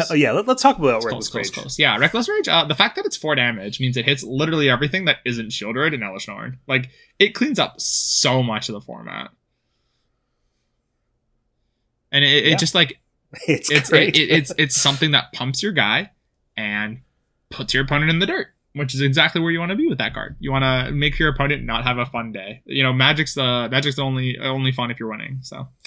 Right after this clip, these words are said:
Speaker 2: you wanna just put your opponent, like, I don't know, I can't tell you how many times in the R C that I've had my Omnath Reckless Raged. That was infuriating. Hate that card. Yeah, I, I, I know,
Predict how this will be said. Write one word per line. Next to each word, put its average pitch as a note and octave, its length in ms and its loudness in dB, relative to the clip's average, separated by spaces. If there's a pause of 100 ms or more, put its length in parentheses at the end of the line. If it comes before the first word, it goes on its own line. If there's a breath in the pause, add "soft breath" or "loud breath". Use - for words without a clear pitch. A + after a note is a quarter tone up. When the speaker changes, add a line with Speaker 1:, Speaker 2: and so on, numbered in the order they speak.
(420 loud breath)
Speaker 2:
you C#3+ 60 0
wanna D3 140 4
just C3 160 0
put D3 120 2
your C#3+ 120 4
opponent, B2+ 280 2
like, - 80 -2
I C3+ 120 6
don't F3 120 4
know, F3 220 -4
I D3 100 -2
can't E3+ 220 0
tell B2 120 -2
you C3 100 4
how B2 100 -2
many B2 140 -4
times B2+ 300 -2
in B2 80 -4
the G#2 80 -8
R G2 120 -4
C C#3 220 0
that B2 140 -2
I've A2 140 0
had B2+ 140 -2
my A2+ 120 -2
Omnath A#2 480 -2
Reckless G#2+ 400 -8
Raged. A2 440 -10 (400)
That C#3 260 4 (100)
was B2 260 0
infuriating. B2 840 -6 (100)
Hate C#3 200 4
that G#2+ 160 0
card. - 280 -10 (560)
Yeah, B2 120 -4
I, C3+ 560 0
I, D3 40 2
I - 40 2
know, D3 120 2